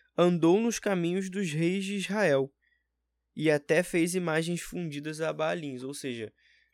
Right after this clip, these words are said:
mostra como que foi ali, ele só fez o que os outros reis também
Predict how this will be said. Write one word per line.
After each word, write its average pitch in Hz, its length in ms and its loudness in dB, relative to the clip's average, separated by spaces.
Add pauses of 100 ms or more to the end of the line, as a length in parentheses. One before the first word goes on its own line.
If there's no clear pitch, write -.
mostra 143 500 -4
como 175 360 -6
que 202 260 -8
foi 180 380 -4
ali, 180 280 -4
ele 190 220 -2
só 190 220 -4
fez 196 400 -6
o 233 80 -10
que - 140 -10
os 220 120 -6
outros 214 360 -2
reis 180 340 -4
também 175 500 -4